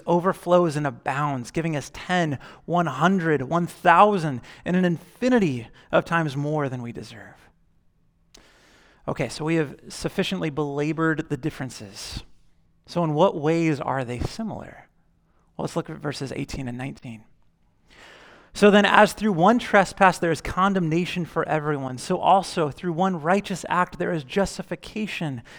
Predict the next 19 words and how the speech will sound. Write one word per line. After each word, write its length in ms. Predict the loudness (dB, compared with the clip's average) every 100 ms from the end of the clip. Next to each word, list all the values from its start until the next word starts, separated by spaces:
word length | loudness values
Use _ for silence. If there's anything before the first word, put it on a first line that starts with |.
| 0
leading 320 | 2 4 0
to 160 | -2 -2
life 800 | 2 6 6 4 -2 -14 -18 -20 _ _ _
for 180 | -6 -4
everyone. 600 | -4 -8 -8 -10 -14 -20 _ _ _ _ _ _ _ -12
For 120 | -2 4
just 240 | 4 4
as 120 | -2
through 180 | 0 2
one 160 | 2 2
man's 240 | 0 0
disobedience 560 | -4 -4 -2 0 -2 -4
the 100 | -4
many 240 | -2 -2
were 140 | -4
made 200 | -4 -8
sinners, 380 | -10 -6 -4 -4
so 200 | -4 -6
also 720 | -2 2 2 0 -4 -2 -2